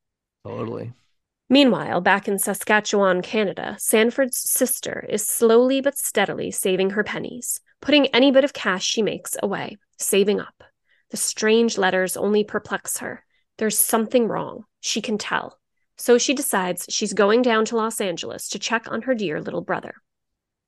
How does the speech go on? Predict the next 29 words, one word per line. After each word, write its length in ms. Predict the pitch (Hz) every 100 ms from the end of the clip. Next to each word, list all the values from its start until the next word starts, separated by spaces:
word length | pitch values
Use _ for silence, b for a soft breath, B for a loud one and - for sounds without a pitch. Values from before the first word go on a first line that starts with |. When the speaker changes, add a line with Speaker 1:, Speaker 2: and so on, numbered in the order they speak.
| _ _ -
Speaker 1:
At 160 | 147
the 100 | 143
ranch, 580 | 117 131 131 117 - - _ _ _ _ _ _ _
Uncle 240 | 135 156 185
Gordon 440 | 143 135 139 139
continued 600 | 123 104 120 120 117 120
his 160 | 104 95
nefarious 800 | 98 - - 113 104 104 101 -
ways, 640 | 98 98 98 95 - _ _ _ _ _ _
bringing 280 | - 123 120
back 280 | 113 113 -
two 320 | - - 147
brothers, 600 | 123 113 110 104 - - _ _ _ _ _ _ _
twelve-year-old 800 | - 120 123 117 120 120 120 117
Louis 440 | 107 117 117 -
Winslow 640 | 113 107 110 - 120 120 117 _ _ _ _ _ -
and 100 | 104
his 140 | 98
ten-year-old 600 | - - 110 113 110 110
brother 280 | 107 104 104
Nelson. 580 | 101 98 101 - - 120 _ _ _ _ _ _ _ _
Their 280 | 104 123 143
abduction 500 | 113 117 117 - 110
would 140 | 101
garner 340 | 92 107 110 107
a 60 | 101
lot 240 | 104 113
of 160 | 110 _
press 520 | - 113 110 -